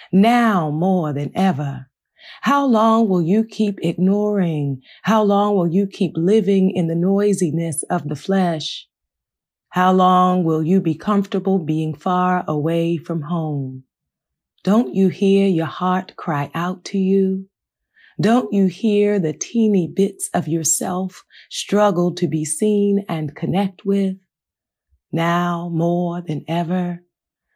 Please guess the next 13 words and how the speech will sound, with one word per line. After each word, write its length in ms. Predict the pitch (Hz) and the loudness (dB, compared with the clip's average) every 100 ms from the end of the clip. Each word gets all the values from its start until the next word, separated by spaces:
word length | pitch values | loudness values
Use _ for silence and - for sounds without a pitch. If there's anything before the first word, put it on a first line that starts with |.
| _ _ | _ _
we 160 | 202 214 | 2 4
were 180 | 196 | 2
created 560 | 196 226 220 208 196 196 | 0 -2 0 2 2 0
to 60 | 180 | 0
be 200 | 147 185 | 0 0
in 260 | - 180 | 0 -2
sync 540 | 175 - 233 214 202 - | -2 -2 0 2 0 -2
and 140 | 165 | -4
not 260 | 165 175 - | -2 -4 -6
ruled 480 | 151 196 196 180 170 | -2 2 2 0 -4
from 320 | - 165 156 | -4 -4 -4
the 80 | 147 | -6
flesh. 640 | - 160 151 151 - - | -4 -4 -2 -6 -10 -14